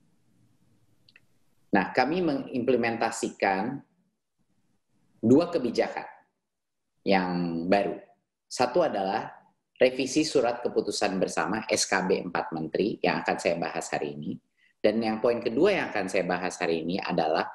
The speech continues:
kurikulum darurat yang, eh, telah kami luncurkan. Berikut.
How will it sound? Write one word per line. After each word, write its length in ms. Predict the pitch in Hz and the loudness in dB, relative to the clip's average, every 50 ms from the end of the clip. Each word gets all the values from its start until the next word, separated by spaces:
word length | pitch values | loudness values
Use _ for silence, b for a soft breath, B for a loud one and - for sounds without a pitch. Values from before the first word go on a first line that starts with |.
| - _ _ _ _ - | -18 _ _ _ _ 2
kurikulum 800 | - 120 110 110 - - 110 101 98 98 95 95 95 95 - _ | 4 4 4 4 0 0 0 0 2 0 0 -2 -6 -8 -10 _
darurat 520 | - - 87 82 82 82 82 76 71 - - - _ _ _ _ _ _ _ _ _ _ _ _ | -4 -2 -2 0 0 0 0 -2 -4 -8 -8 -14 _ _ _ _ _ _ _ _ _ _ _ _
yang, 480 | - 95 95 87 87 87 85 85 85 - | 2 2 2 2 2 -2 -4 -6 -8 -10
eh, 240 | 85 85 82 - - | -8 -10 -8 -4 0
telah 240 | 92 92 90 - | 0 0 0 -2
kami 240 | - 95 90 87 82 | -4 -4 -2 -2 -2
luncurkan. 560 | 85 82 82 85 - - 76 76 - - - - - - _ _ _ _ _ _ _ _ _ _ _ _ _ _ _ _ _ _ _ _ _ _ _ _ _ | 0 0 -2 0 0 0 0 0 -2 -6 -10 -10 -12 -20 _ _ _ _ _ _ _ _ _ _ _ _ _ _ _ _ _ _ _ _ _ _ _ _ _
Berikut. 400 | - 85 92 90 - - 127 - | 0 2 2 2 4 4 0 0